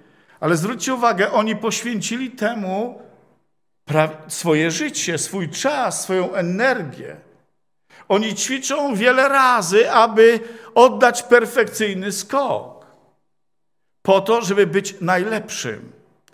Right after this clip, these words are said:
Jeżeli chciałbym, żeby Bóg mnie używał, to muszę mieć to w moim sercu. „Panie,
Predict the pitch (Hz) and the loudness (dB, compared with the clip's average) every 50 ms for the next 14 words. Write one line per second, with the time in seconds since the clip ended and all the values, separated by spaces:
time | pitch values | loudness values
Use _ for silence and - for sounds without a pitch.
0 | _ _ _ _ _ _ _ - - - - - - 135 143 208 220 233 190 - | _ _ _ _ _ _ _ -20 -20 -20 -10 -6 -2 2 4 4 4 4 2 -2
1 | - - 233 240 262 269 320 285 254 208 233 233 220 220 196 165 175 247 277 - | 0 2 4 4 4 2 0 -2 0 0 0 0 0 0 -4 -4 -2 -4 -4 -4
2 | - - 254 220 233 247 370 277 214 185 175 208 233 233 202 156 143 139 143 170 | -6 -4 0 2 2 2 0 -2 -4 -4 -2 -2 0 -2 0 2 2 4 4 4
3 | 202 185 180 - - - - - 190 190 196 240 277 240 - 262 254 240 226 - | 2 0 -2 -6 -14 -14 -2 0 2 2 2 0 -2 -2 2 2 2 2 2 0
4 | - - - 175 175 220 269 269 - - 294 247 220 208 226 240 240 233 226 - | -4 -6 -2 0 2 2 2 2 0 2 2 2 2 2 2 2 2 2 0 0
5 | - - 262 269 247 - - 220 185 - - - 214 233 285 269 247 226 214 | 0 2 2 2 2 2 2 2 2 2 4 4 6 6 6 4 2 2 2